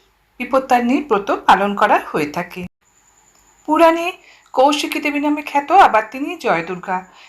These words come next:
দেবীর উৎপত্তি হয়েছিল পরমেশ্বর ভগবান শিবের অর্ধাঙ্গিনী দেবী পার্বতীর কৃষ্ণকোষ থেকে,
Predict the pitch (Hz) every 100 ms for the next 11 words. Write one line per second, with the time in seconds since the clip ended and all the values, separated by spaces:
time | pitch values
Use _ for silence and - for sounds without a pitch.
0 | _ - 302 339 302 294 311 302 302 285
1 | 302 - 311 254 214 240 277 294 285 226
2 | 214 226 226 - 208 220 294 240 220 233
3 | 269 254 214 294 - _ _ 233 254 311
4 | 311 285 294 294 320 - 254 240 233 202
5 | 208 202 - 202 269